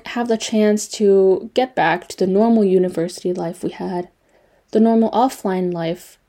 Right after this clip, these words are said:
that we were able to enjoy pre-covid. So, as I wrap up all three places of Seoul to visit, A K A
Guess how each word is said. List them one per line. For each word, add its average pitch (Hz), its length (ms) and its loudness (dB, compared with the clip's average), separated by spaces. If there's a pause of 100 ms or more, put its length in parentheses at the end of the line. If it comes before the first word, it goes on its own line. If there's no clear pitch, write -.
(240)
that 165 360 -4
we 190 140 0
were 185 140 2
able 202 260 2
to - 180 -8
enjoy 170 560 -4 (300)
pre-covid. - 560 -4 (3500)
So, 190 460 -6 (280)
as 185 300 -4
I 170 240 -4
wrap 202 400 -4
up 214 320 -4
all 190 260 0
three 240 260 -2
places 196 920 -4
of 175 560 -4 (320)
Seoul 185 580 -2 (100)
to - 180 0
visit, 165 560 -2 (720)
A 180 80 -4
K 170 320 -4
A 160 280 -4